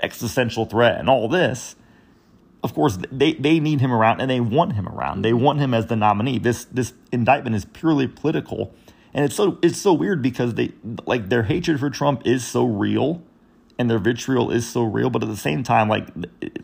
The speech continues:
they love him. As the great Drake line says, "Jealousy is just love and hate at the same time." But no, it, it, I think, I think that's proof, that proves it is, it, excuse me, it is actually what they say. Trump derangement syndrome, T D S,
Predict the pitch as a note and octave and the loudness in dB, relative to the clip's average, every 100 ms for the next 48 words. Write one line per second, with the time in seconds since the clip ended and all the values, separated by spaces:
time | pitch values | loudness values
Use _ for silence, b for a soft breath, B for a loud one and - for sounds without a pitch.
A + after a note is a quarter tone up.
0 | - - _ - A#2+ A2 C#3 - - - | -12 -14 _ -4 0 2 2 2 -2 0
1 | A#2 G2 A2 C3+ - - - A2 A2 D3 | 0 0 0 0 0 -6 -10 -2 2 2
2 | - G#2 F#2+ F#2 G2+ G2 F#2 A#2 B2+ - | 2 2 2 0 -2 0 2 4 2 0
3 | B2 G#2+ A2 A#2 A#2 G#2+ A2 A#2 G#2+ - | 0 0 0 0 2 2 0 -2 -2 0
4 | A2 G2+ C3 G1+ - - B B B B | 0 0 0 -2 -8 -18 B B B B
5 | B - A#3+ A3+ D3 E3+ - E3+ E3 E3+ | B 2 4 6 6 4 2 -2 0 2
6 | F3+ F3 F3 E3+ E3 A#2+ - D3+ - _ | 2 0 0 -2 -2 -2 -4 -4 -8 _
7 | - - D#3 D#3 B2 - - - D3 D#3+ | -8 -4 0 2 0 -4 -2 2 4 2
8 | - - - - _ _ _ _ _ _ | 0 -6 -6 -8 _ _ _ _ _ _
9 | _ - D3 G2 - A#2+ C3 C3+ D3 - | _ -4 -2 -2 0 2 2 2 -2 0
10 | B2 A2+ A#2 G#2+ - D#3+ B2 - - B2+ | 0 0 0 -2 -4 -6 -6 -6 0 2
11 | A#2 - A#2+ B2 A2+ A#2+ A2 A2+ A2+ - | 0 -2 0 2 2 2 0 0 -2 -2
12 | B2+ G#2 F#2 F2 - D#3 E3 D#3+ D3+ - | -2 -2 -2 -4 -4 -2 2 4 4 2
13 | - - | -4 -18